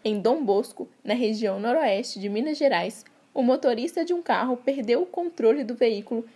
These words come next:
e capotou diversas vezes. De acordo com a Polícia Militar Rodoviária, a mulher de trinta e nove anos morreu e o homem de trinta e sete anos ficou gravemente ferido. O Corpo de Bombeiros de Unai, da mesma região,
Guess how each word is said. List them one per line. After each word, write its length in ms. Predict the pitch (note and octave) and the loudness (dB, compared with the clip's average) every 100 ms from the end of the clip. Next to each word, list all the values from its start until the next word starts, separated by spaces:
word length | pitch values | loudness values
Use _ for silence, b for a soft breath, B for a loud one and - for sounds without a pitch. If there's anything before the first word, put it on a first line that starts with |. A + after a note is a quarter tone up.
| B | B
e 100 | D4+ | 0
capotou 540 | C#4 C4+ - - A#3+ | 2 4 2 2 -2
diversas 640 | A#3 B3+ F#3 G#3 C#4 A3+ F3+ | 0 -2 2 2 2 -2 -2
vezes. 500 | E3+ F3 F3 - - _ - | 0 -2 -2 -10 -14 _ 0
De 120 | F#3 | 2
acordo 420 | F3+ G#3+ C#4 A3+ | 2 2 2 0
com 160 | - A3 | -2 -2
a 80 | |
Polícia 420 | A3 A3+ B3 D#4 D4 | 0 -2 -2 -2 -2
Militar 480 | D4 D#4 C4 F#3 A#3 | -2 -2 0 -2 -2
Rodoviária, 680 | D4+ D4 D4+ C#4 F3+ G3 A#3 B | -2 -2 0 2 2 0 -6 B
a 120 | - | 0
mulher 320 | E4 E4 G#3+ B3+ | 2 2 2 0
de 140 | A#3 | -2
trinta 280 | - D#4+ F4 | -2 -2 0
e 40 | |
nove 340 | D#4 C4+ C4 G3+ | 0 0 0 0
anos 260 | F#3 G3+ | -2 -4
morreu 400 | C#4+ D#4+ C4 G#3 - b b b | -6 0 2 2 -2 b b b
e 80 | |
o 80 | D4 | 2
homem 320 | C4 A#3+ B3 | 4 4 0
de 140 | A#3+ A#3 | -2 -4
trinta 320 | D#4+ C4+ E4+ | -2 -2 -2
e 60 | D#4 | -2
sete 360 | C4 C4+ - | 0 -2 -2
anos 320 | A3 G#3 A3+ | -2 -2 -6
ficou 400 | - C4+ - A3 | -4 -4 2 2
gravemente 680 | G#3+ A3+ B3+ E4+ D#4 A#3 - | 2 0 0 -2 -2 -2 -2
ferido. 500 | - C#4 G#3+ G#3 F3+ - _ | 0 0 0 -4 -8 -14 _
O 140 | A3 | -4
Corpo 380 | G#3 A#3 D4 - | 2 4 2 -2
de 100 | A3+ | -4
Bombeiros 560 | G3+ A3+ G3 F#3 F3+ A3 | 0 0 2 0 -2 -4
de 140 | - | -2
Unai, 360 | A3+ D4+ A#3 A3 - _ | 0 0 0 -2 -8 _
da 160 | C4 A3+ | 2 2
mesma 380 | A3 A3 D#4+ D#4 | 2 0 -2 -4
região, 500 | D4 D4 C#4+ F#3 | -2 0 0 0